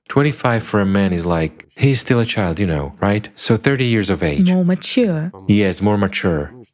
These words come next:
Speaker 1: And to have the body of a bodybuilder when he goes to compete, you know.
Speaker 2: Athletic build.
Speaker 1: Yes, very athletic. Is it possible?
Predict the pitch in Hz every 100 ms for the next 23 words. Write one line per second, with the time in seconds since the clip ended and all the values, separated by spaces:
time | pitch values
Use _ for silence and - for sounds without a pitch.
0 | 107 _ 120 101 117 139 127 113 110 107
1 | 87 82 85 87 101 95 85 76 78 78
2 | 85 90 104 110 - - 90 - 76 -
3 | 98 82 71 69 92 _ _ _ _ _
4 | _ 180 220 - 233 233 262 202 233 208
5 | 139 165 - 113 92 90 85 78 87 104
6 | 104 95 85 - 85 80 156 73 - 90
7 | 90 127 104 135 147 107 92 - 78 76